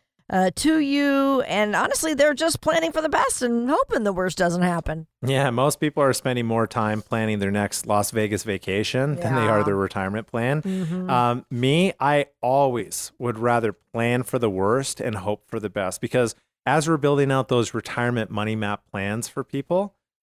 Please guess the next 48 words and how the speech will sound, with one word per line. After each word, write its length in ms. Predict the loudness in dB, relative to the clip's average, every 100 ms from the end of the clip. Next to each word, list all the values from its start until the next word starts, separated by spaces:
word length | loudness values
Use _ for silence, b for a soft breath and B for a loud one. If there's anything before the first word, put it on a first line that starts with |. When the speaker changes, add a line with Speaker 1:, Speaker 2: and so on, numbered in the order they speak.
| _ 0
Speaker 2:
what 180 | 2
we're 140 | 2 0
doing 480 | 2 2 4 0 0
is 200 | -2 0
we're 280 | 2 2 -2 -4
actually 320 | 0 0 0
putting 320 | -2 -2 -4 0
very 260 | 2 2
conservative 720 | 0 -6 -6 0 0 0 -2 0
rates 280 | 0 0
of 80 | -4
return, 480 | -4 -6 -4 -2 -4
and 120 | -4
we're 60 | -6
putting 280 | -4 -4 -4
high 260 | -2 -2 0
inflation 720 | -2 -2 -2 -2 -4 -8 -6
and 160 | -8
high 240 | -4 0 0
tax 400 | 0 -2 -2 -2
numbers 360 | -4 -2 -4 -6
in 220 | -6 -2
there, 340 | 2 2 0 _ _ _ _ -8
because 300 | -2 0 0
if 240 | 0 0
the 100 | -2
plan 460 | -4 -2 0 0 0
works, 460 | 0 0 -2 -6 -12 _ _
planning 440 | -4 0 2 2 0
it 160 | -2 _
for 280 | -4 0 0
the 140 | 0
worst. 640 | -8 -2 0 0 -2 -10 -14 _ -2
If 180 | -2 -2
things 320 | -2 0 0 -2
are 160 | -4
better 600 | -6 -6 -2 0 4 2
than 200 | 2 0
what 180 | 0 0
we're 200 | 2 2
doing 280 | 2 0 0
with 100 | -2
these 220 | -2 -4 -4
conservative 760 | -6 -4 0 0 2 2 2
and 180 | 0 -2
worst 260 | 0 0 0
case 320 | -2 -2 0
numbers, 520 | 0 0 0 0 -4